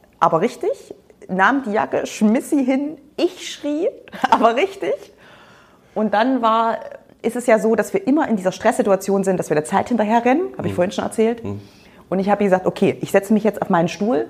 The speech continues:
Speaker 1: und ich werde nicht drehen, bis du die Jacke angezogen hast. Und wir werden alle hier auf dich warten,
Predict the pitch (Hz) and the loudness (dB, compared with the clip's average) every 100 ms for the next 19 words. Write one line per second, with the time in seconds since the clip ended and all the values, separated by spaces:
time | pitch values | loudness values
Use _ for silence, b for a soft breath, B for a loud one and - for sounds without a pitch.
0 | - 175 - 165 180 180 196 208 - - | -4 -6 -2 2 4 2 0 -4 -16 -2
1 | 202 208 220 - - 156 151 151 156 151 | 2 2 0 -6 -10 -6 -2 0 2 2
2 | 156 131 131 131 127 - - B B B | 0 -2 -4 -4 -6 -12 -20 B B B
3 | - 147 147 208 302 170 214 254 - - | -2 4 4 2 2 2 2 -2 -8 0
4 | 196 196 226 - 147 - 240 - - - | 2 2 -2 -2 -2 0 -4 -4 -12 0
5 | 175 - 247 | 2 2 -4